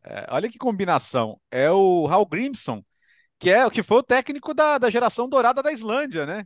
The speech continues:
Que levou a Islândia pra, era um dos técnicos da Copa de dezesseis, depois da Euro dois mil e dezesseis, depois foi com a Islândia como técnico solo pra Copa de dezoito, o dentista, né? <laughs> Técnico e dentista da cidadezinha dele na Islândia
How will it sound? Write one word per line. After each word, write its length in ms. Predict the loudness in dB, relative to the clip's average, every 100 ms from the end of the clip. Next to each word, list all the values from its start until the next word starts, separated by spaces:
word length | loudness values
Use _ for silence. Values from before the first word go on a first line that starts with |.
| _
Que 80 | -4
levou 260 | -2 2
a 40 | 0
Islândia 460 | 0 -4 -2 -4
pra, 400 | -2 0 0 0
era 440 | -2 -4 -2 -2 -2
um 140 | -2
dos 160 | -8 -2
técnicos 480 | -2 -2 -8 -12
da 140 | -8 -4
Copa 240 | -4 -6
de 60 | -10
dezesseis, 500 | -10 -10 -4 -2 -2
depois 420 | -2 -2 -4 -6 _ _ _
da 280 | -6 -2 2
Euro 180 | 2 0
dois 140 | -2
mil 100 | -4
e 20 | -6
dezesseis, 360 | -6 -4 -4
depois 240 | -4 -4 -4
foi 240 | 0 2
com 100 | 2
a 60 | -2
Islândia 380 | -4 -8 -8
como 200 | -6 -6
técnico 400 | -4 -4 -4 -10
solo 380 | -12 0 0 0
pra 160 | -2 -4
Copa 280 | -2 -4 -6
de 100 | -10
dezoito, 540 | -12 -2 0 0 -2
o 40 |
dentista, 720 | 0 0 0 0 -2 -2 -4 -4
né? 160 | -8 -10
<laughs> 340 | -14 -20 -4
Técnico 480 | 2 2 2 -8 -10 -2
e 140 | 0
dentista 500 | 0 -2 0 -2 -2
da 100 | -6
cidadezinha 580 | -2 0 -2 -6 -6 -2
dele 220 | -2 -2
na 120 | -4
Islândia 600 | -6 -6 -4 -4 -6 -8